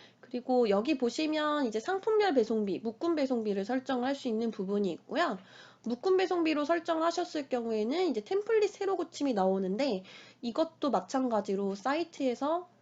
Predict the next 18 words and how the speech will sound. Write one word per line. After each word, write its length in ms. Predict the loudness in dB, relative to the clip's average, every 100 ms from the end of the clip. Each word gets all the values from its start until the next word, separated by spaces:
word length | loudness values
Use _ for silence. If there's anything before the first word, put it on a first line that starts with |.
| _
설정해 580 | -4 -4 0 0 2 2
놓으신 580 | 4 4 2 0 -2
템플릿 540 | -2 -2 0 -2 -2 -4
정보를 440 | -2 0 0 -2
가지고 540 | -4 -8 -6 -2 -2 -2
오고 460 | -2 0 2 0 -4 -20 -20 -20 -20 -20 _ -4
여기 260 | -4 -2 0
목록에서 680 | 0 2 2 2 0 0
원하시는 500 | 0 0 -2 -4 -4
항목을 400 | 0 2 2 0
선택을 420 | -2 -4 -2 -2 -2
하시게끔 720 | -4 -4 -4 -6 -2 0 0
되어 240 | 0 -4
있어요. 360 | -6 -8 -10 -10 -16 _ _ _ _ -20 -20 _ _ _ -20 -20 _ _ -20 -20 -20 -20 -4
저는 220 | 2 2
상품별 480 | 2 0 2 2 4
배송비로 540 | 2 2 0 0 -2
하고 500 | -4 -2 2 2 0